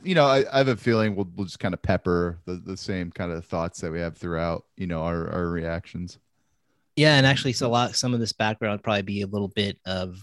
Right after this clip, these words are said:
Speaker 2: uh, overlap with what we just talked about, but, uh, here we go. So it was re-, the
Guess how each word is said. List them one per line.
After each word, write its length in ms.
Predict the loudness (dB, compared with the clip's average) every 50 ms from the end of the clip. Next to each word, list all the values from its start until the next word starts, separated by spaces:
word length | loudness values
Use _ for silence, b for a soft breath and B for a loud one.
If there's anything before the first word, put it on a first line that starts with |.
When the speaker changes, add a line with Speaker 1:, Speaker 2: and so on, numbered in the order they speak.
| -12 -8
Speaker 2:
uh, 500 | -6 -6 -6 -6 -6 -10 -12 -14 -16 -18 -20 b b b b b b _ _
overlap 440 | -2 -2 0 0 0 0 0 -2 -4
with 100 | -6 -6
what 100 | -6 -4
we 140 | -4 -4 -4
just 240 | -2 -2 -4 -2 -2
talked 280 | -2 -2 -2 -2 -6 -6
about, 320 | -4 -4 -4 -4 -6 -8 _
but, 200 | -2 -2 -2 -2 b b b b b b b b _ _ -6
uh, 520 | -4 -2 -2 -2 -2 -2 -4 -4 -6 -8
here 240 | -10 -8 -6 -4 -2
we 100 | -2 0
go. 280 | 0 0 -2 -2 -6 _ _ _ _ _ _ _ _ _ _ _ _ _ -20 -10 -6
So 340 | -2 0 2 2 0 0 b b b b b b b b b b _ _ _ 0
it 80 | 2
was 220 | 4 4 4 2 2
re-, 160 | -2 -4 -4 -6 _
the 120 | 2 4